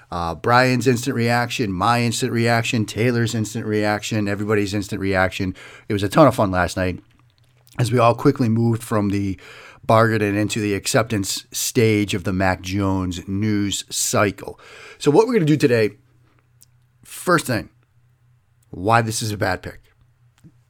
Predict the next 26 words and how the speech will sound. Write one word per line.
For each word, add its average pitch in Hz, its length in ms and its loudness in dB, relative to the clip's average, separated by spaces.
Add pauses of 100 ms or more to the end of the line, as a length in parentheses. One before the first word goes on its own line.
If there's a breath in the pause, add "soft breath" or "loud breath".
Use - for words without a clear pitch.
(100)
Next, 104 600 -4 (640)
why 110 220 4
it's 113 140 -2
a 147 40 0
great 147 280 2
pick. - 380 -14 (440)
And 92 120 -6
a 98 40 -4
little 127 200 2
bit 123 100 0
later, 107 260 2
we'll 98 120 -4
talk 104 280 -2
about 87 360 -6 (720 soft breath)
what 147 180 6
the 131 240 2
New 135 220 2
England 120 180 0
Patriots 107 400 -2
might 101 360 -2
do 90 420 -4 (720)
in 107 160 -2
round 90 260 0
two 80 160 -8
and 73 100 -12
three. - 200 -14